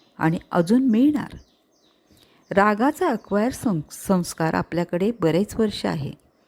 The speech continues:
त्यामुळे एखाद्याला रागावताना आपल्याला फारसा विचार करावा लागत नाही. आपण सहज रागावू किंवा भांडू शकतो. पण आता आपल्याला शांतता आणायची आहे. शांतपणे दुसऱ्याला कन्व्हिन्स करण्यासाठी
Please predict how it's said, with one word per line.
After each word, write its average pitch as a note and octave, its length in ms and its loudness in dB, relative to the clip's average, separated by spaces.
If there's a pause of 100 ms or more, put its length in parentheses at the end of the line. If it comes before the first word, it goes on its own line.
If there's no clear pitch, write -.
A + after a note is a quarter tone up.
(220)
त्यामुळे E3 380 0
एखाद्याला F3+ 520 0
रागावताना E3 720 -2 (520)
आपल्याला F3 440 -2
फारसा D#3 380 -2
विचार G3 400 -2
करावा A3+ 380 -4
लागत D#3 340 -4
नाही. C#3 320 -12 (640)
आपण G#3 280 0
सहज A#3 420 -2
रागावू G3+ 480 2
किंवा G#3 160 -2
भांडू D#3+ 340 -4
शकतो. - 500 -12 (720)
पण D#3+ 100 -2 (120)
आता E3+ 320 -2
आपल्याला E3+ 480 -2
शांतता F3 580 -6
आणायची E3 460 -2
आहे. - 320 -10 (640)
शांतपणे C4 720 2
दुसऱ्याला F3+ 560 -2
कन्व्हिन्स F#3+ 560 -4
करण्यासाठी D3 800 -4